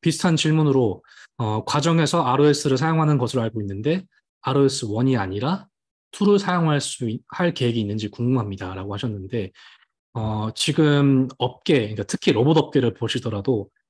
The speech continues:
알오에스 환경에서는 이제 주로 알오에스 원이 개발 수요가 더 많기 때문에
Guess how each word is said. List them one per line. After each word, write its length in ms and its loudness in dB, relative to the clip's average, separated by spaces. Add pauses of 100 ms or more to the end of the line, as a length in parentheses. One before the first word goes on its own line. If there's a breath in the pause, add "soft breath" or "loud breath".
(160)
알오에스 480 2
환경에서는 1160 0 (360 soft breath)
이제 440 -6 (800)
주로 180 -2
알오에스 480 2
원이 800 2
개발 280 0
수요가 240 0
더 100 -8
많기 300 -8
때문에 480 0